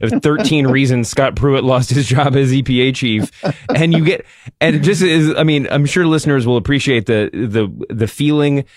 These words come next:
that one gets when reading an, an article online where you get to a giant ad. The Ringer is not exempt from these things. You get to a giant ad and, and mentally you're not sure if the piece is over yet or not.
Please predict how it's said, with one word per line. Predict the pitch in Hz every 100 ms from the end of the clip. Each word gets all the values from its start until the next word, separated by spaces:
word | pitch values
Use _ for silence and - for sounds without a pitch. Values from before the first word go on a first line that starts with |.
| _ -
that | 117
one | 120 123 110
gets | 117 123
when | 117 120
reading | 110 120 127 120
an, | 117
an | 117
article | 117 117 120
online | 113 110 110 117
where | 117
you | 104
get | 98 127
to | 139 120
a |
giant | 90 92 113 117 117 -
ad. | 101 104 113 139
The | 131 113
Ringer | 123 123
is | 117
not | 117 113
exempt | 98 107 92
from | 117
these | 107 104
things. | 113 101
You |
get | 101 -
to | 135
a |
giant | 101 117 117
ad | 110 113 120
and, | - 113 -
and | 113 104 92 _ -
mentally | 113 131 143 127
you're | 113
not | 113 123
sure | -
if | 113
the | 113
piece | - 120 117
is | 101
over | 101 123 143
yet | 156
or | 175
not. | 185 202